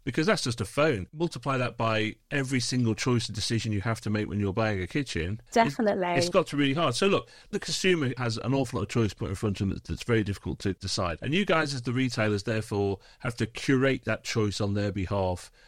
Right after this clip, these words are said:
Speaker 1: and to advise them and to guide them through it. Is there too much choice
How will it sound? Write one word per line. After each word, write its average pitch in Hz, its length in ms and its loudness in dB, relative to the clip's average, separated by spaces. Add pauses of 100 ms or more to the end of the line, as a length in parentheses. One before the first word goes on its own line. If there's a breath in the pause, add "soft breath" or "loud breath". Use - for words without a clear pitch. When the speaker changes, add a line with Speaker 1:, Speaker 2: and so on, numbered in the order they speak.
(100)
Speaker 1:
and 98 140 -2
to 110 120 0
advise 104 420 0
them 98 120 -2
and 92 80 -2
to - 80 -8
guide 101 300 -2
them 92 120 -6
through 101 220 -4
it. 85 160 -4 (480 soft breath)
Is 220 220 0
there 208 160 4
too 175 240 0
much 147 220 -2
choice 135 460 -2